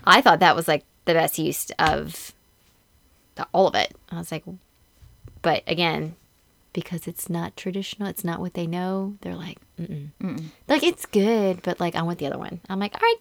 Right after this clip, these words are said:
Speaker 1: I get it. You like what you like.
Speaker 2: You like
Speaker 1: And you like how you like it. I understand that." It's what we preach here all day, every day.
Speaker 2: I will
Speaker 1: Do
Speaker 2: tell
Speaker 1: you.
Speaker 2: you, people
Speaker 1: Just do
Speaker 2: get,
Speaker 1: you.
Speaker 2: people get all up in arms when you try to switch up their Thanksgiving shit, though.
Speaker 1: Right?
Speaker 2: Be like, "Don't mess with it."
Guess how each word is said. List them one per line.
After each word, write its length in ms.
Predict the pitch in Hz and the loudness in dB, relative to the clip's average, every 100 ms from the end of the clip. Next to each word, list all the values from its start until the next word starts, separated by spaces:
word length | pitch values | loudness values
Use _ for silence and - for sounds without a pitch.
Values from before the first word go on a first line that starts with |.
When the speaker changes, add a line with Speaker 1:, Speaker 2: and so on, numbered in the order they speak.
| - | 2
Speaker 1:
I 120 | 330 | 2
get 160 | 359 170 | 2 0
it. 180 | 208 - _ _ - - - | -2 -8 _ _ -20 -14 0
You 100 | 254 | 4
like 140 | 269 | 4
what 120 | 302 | 4
you 60 | 311 | 2
like. 260 | 208 - - _ _ - | 2 0 -8 _ _ -12
Speaker 2:
You 100 | 196 | -8
like 140 | 208 - | -6 0
Speaker 1:
And 120 | 190 | 2
you 60 | 165 | 4
like 160 | 190 | 4
how 100 | 208 | 4
you 80 | 214 | 4
like 180 | 165 - | 2 0
it. 140 | - - - | -8 -12 -2
I 120 | 175 | 0
understand 320 | 196 202 131 | 0 0 -4
that." 120 | 95 - _ _ _ - - _ _ | -6 -12 _ _ _ -20 -20 _ _
It's 80 | - | 0
what 100 | 247 | 2
we 60 | 277 | 4
preach 240 | 254 170 | 4 2
here 80 | 147 | 2
all 140 | 156 190 | 2 4
day, 120 | 208 | 2
every 120 | 151 | 2
day. 180 | 139 - _ _ _ - - | -2 -6 _ _ _ -6 4
Speaker 2:
I 80 | |
will 80 | 208 | 8
Speaker 1:
Do 60 | 370 | 10
Speaker 2:
tell 100 | 302 | 10
Speaker 1:
you. 100 | 214 | 8
Speaker 2:
you, 60 | - - | 6 2
people 220 | 262 214 | 6 6
Speaker 1:
Just 100 | 233 | 8
do 60 | |
Speaker 2:
get, 160 | 190 170 | 8 8
Speaker 1:
you. 80 | - | 6
Speaker 2:
people 320 | - 165 196 | 0 -2 0
get 160 | 160 - | -4 4
all 140 | 180 190 | 6 6
up 100 | 185 | 4
in 80 | |
arms 380 | 165 175 160 147 | 2 2 2 -2
when 80 | 170 | -6
you 60 | 156 | -2
try 100 | 160 | 0
to 100 | 156 | 0
switch 200 | 175 165 | -2 -4
up 100 | 160 | -4
their 100 | 160 | -4
Thanksgiving 440 | 165 165 165 147 | -4 -4 -4 -2
shit, 220 | 139 131 | -2 -4
though. 260 | - 123 127 - - | 0 0 -2 -8 -6
Speaker 1:
Right? 720 | 175 254 508 762 740 - - - - _ | 0 0 0 -4 -6 -8 -10 -20 -20 _
Speaker 2:
Be 60 | 180 | -12
like, 120 | 180 _ | -12 _
"Don't 400 | 226 214 214 247 _ - | 6 8 6 2 _ 2
mess 580 | 208 196 190 190 - - | 6 8 8 6 0 0
with 200 | 180 165 | 2 4
it." 280 | 135 - | 2 0